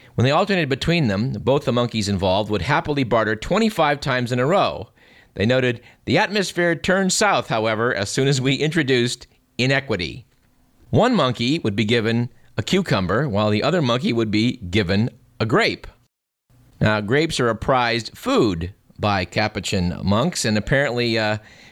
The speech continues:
as this experiment went on, the monkey who was given the grape had no problem happily working away, but the <laughs> monkey that was getting the cucumber would notice that his partner was getting a grape instead of what he was getting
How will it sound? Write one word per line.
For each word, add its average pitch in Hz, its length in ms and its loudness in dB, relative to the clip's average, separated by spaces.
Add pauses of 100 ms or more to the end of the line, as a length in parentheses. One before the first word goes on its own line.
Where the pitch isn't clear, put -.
(180)
as 131 160 0
this 139 120 0
experiment 131 460 -2
went 123 140 0
on, 117 220 2
the 113 80 0
monkey 151 260 0
who 127 60 0
was 120 120 0
given 117 240 0
the 113 60 2
grape 147 300 2
had 113 180 -4
no 185 240 2
problem 170 460 2
happily 135 440 0
working 127 340 0
away, 127 400 2
but 95 160 -4
the 95 80 -2
<laughs> 67 100 -4
monkey - 260 2
that 175 100 0
was 160 160 0
getting 131 280 -4
the 131 140 -4
cucumber 143 720 0 (380)
would 117 140 2
notice 165 640 2 (420)
that 98 120 -2
his 101 140 0
partner 143 580 2
was 107 200 0
getting 131 520 -2 (180)
a 104 80 0
grape 120 440 0
instead 190 340 2
of 107 300 0 (160)
what 110 140 0
he 139 120 2
was 110 140 0
getting 98 420 0